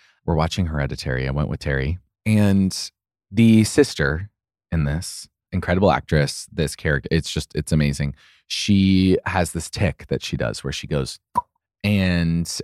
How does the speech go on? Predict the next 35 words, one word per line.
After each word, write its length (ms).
we're 180
in 180
the 60
theater. 460
I 120
think 200
it 80
affects 400
me 280
via 340
intrusive 480
thoughts 320
because 400
someone 340
thought 260
something 300
and 100
they 100
acted 340
on 160
it, 180
which 320
shakes 340
me 80
to 80
my 140
core. 420
Terry, 300
in 100
the 80
middle 320
of 140
the 120
movie, 460
after 500